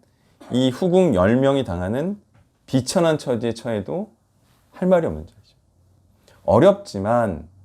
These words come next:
예측하고 다윗을 따라 나서야 됐고 다윗이 돌아올 거를 확신했어야 돼요. 피해갈 방법은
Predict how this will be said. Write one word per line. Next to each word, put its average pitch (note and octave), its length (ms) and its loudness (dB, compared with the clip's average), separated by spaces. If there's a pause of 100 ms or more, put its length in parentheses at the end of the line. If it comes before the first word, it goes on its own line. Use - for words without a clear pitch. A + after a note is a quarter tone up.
(340)
예측하고 D3+ 1040 0 (420)
다윗을 G#2 500 0
따라 - 200 6
나서야 B2 460 -2
됐고 E3+ 640 -4 (400)
다윗이 G#2+ 420 2
돌아올 A#2+ 380 4
거를 B2+ 260 -2
확신했어야 E3 540 -10
돼요. F#2+ 160 -16 (2000)
피해갈 F#3 460 6
방법은 C3+ 640 -2